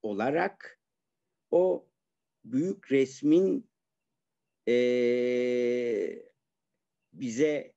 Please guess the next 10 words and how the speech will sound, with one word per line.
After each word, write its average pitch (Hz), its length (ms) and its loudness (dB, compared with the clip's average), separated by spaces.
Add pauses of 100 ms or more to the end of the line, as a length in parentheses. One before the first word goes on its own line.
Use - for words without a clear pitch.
e, 127 440 0
onun 202 380 2
navigasyonuyla 147 1300 2 (100)
yaşamak. - 800 -10 (1200)
E, 120 400 0
çünkü 220 480 2 (540)
o 233 200 6
yaşam 139 520 -4
ancak 113 580 -2 (320)
bizi 117 560 -2